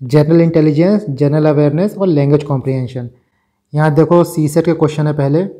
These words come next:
four horses are walking in the direction of moving train, a passenger in the train sees that one of the horses is black and the three are white,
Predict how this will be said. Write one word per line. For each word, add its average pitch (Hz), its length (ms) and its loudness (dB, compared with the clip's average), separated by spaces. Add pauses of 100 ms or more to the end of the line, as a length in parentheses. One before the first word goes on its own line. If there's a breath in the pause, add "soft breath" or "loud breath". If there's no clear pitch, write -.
(380)
four 170 240 4
horses 160 460 2
are 160 120 2
walking 143 380 -2
in 151 100 0
the 151 80 2
direction 143 480 -2
of 147 240 -4
moving 143 340 0
train, 156 240 0 (480 loud breath)
a 147 180 -2
passenger 151 500 0
in 160 120 2
the 160 60 2 (100)
train 156 260 2
sees 151 460 -4
that 151 240 -2 (160)
one 147 140 0
of 139 100 -2
the 156 160 2
horses 143 420 0
is 123 80 -6 (120)
black 139 280 -4 (520 soft breath)
and 151 160 -2
the 156 60 4 (120)
three 170 160 4
are 160 160 2
white, 131 420 -4